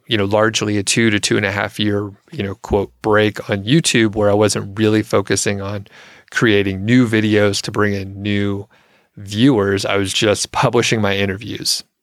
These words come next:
publishing these podcasts. And, you know, if people want to check it out, that's great.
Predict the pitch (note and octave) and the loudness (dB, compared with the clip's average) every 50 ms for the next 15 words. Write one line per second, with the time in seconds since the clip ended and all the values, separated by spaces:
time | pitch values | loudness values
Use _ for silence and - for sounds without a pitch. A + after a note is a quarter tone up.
0 | _ - - A#2 A2 A2 A2 G2+ - - G#2+ G#2 G2+ G2+ G2+ - - - - G#2+ | _ -6 -4 -2 2 2 2 4 4 2 2 0 -2 -4 -4 -4 -4 -6 -6 -6
1 | A2 - - - - - - - - - - - - - - - - _ - - | -6 -6 -6 -6 -6 -6 -8 -10 -10 -12 -14 -18 -18 -18 -18 -20 -20 _ -4 -2
2 | A2 G#2+ G2+ G2+ G2+ G2 F#2+ G2 G2 - - A2 G#2+ - - B2 A#2 A2+ G#2+ A2 | 0 2 4 4 4 2 2 0 -4 -4 -2 0 0 0 2 0 2 2 2 2
3 | G#2+ G#2 - - C3+ - C#3 D3 F#3+ G3+ G3 - A#2 D3 - - - G#2+ G2 F#2+ | 2 2 0 0 0 0 0 0 0 0 -2 -2 -2 -2 -2 0 0 0 0 0